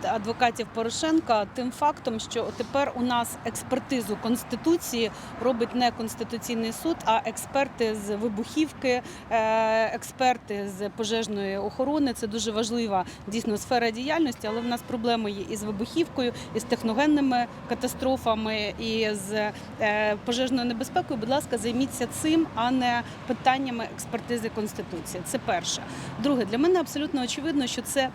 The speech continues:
політична справа. Політична справа проти лідера опозиції, проти опозиції. Тому я дозволю собі дати політичну оцінку всьому, що відбувається. Перше, а,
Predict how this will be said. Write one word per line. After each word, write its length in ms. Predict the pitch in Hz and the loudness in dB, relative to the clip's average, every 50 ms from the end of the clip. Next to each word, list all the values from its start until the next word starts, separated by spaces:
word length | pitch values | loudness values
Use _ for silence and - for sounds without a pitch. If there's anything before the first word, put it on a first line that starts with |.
| - - | -4 -2
політична 640 | 254 247 226 214 - 247 247 - - - 233 208 202 214 - | 0 0 0 0 0 -2 -2 -2 -2 -4 -4 -4 -6 -6 -8
справа. 460 | - - - - 196 190 170 156 - - - - | -10 -8 -4 0 0 0 0 0 -4 -8 -8 -4
Політична 480 | 240 247 254 247 254 233 - - 220 220 | -2 -2 0 0 -2 -4 -2 -2 -4 -6
справа 340 | - - - 311 320 285 214 | -6 -2 -2 0 2 0 0
проти 320 | - 220 220 214 - 214 | 0 -2 -2 -2 -2 -4
лідера 300 | 208 214 202 208 208 208 | -4 -2 0 0 2 0
опозиції, 580 | 196 - 247 240 233 320 330 - - 269 254 - - - - - - | 0 0 -4 -2 2 2 2 2 0 -4 -4 -4 -6 -12 -12 -6 0
проти 280 | 254 277 294 - - - | 2 2 2 2 0 -2
опозиції. 640 | - 233 - - 233 208 196 175 165 - - 185 170 | -2 -2 -2 -2 -4 -2 -2 -4 -6 -6 -8 -10 -8
Тому 240 | - 233 269 320 339 | -4 0 2 4 4
я 180 | 302 247 247 247 | 4 4 2 2
дозволю 420 | 214 220 202 226 247 262 240 233 | 0 -2 -6 -4 -4 -2 -2 -2
собі 260 | - - 208 170 202 | -4 -4 -6 -6 -4
дати 300 | 202 240 247 254 - 226 - - | 0 2 2 2 0 -2 -6 -4
політичну 520 | 233 233 226 - 233 - - - 202 202 | -2 -2 -2 -4 -4 -6 -4 -4 -2 -2
оцінку 460 | 202 202 - 311 302 294 - 233 202 - - - - - | -2 -2 -2 0 0 0 0 -2 -4 -4 -8 -16 -12 -6
всьому, 300 | - 285 285 269 220 208 | 0 2 2 2 2 0
що 240 | - - 240 233 | -2 -2 -2 -2
відбувається. 800 | - 202 208 190 190 196 180 180 170 165 165 170 - - - - - - - - - - - - | -2 -4 -6 -6 -4 -2 0 0 0 0 0 -4 -6 -8 -10 -10 -10 -12 -12 -12 -12 -14 -6 2
Перше, 500 | - 254 226 208 - - - 185 180 165 - - - | 4 4 4 4 2 -6 -8 -8 -10 -12 -12 -8 -4
а, 480 | 226 226 220 220 214 214 208 208 208 | -2 0 0 0 0 0 -2 -2 -4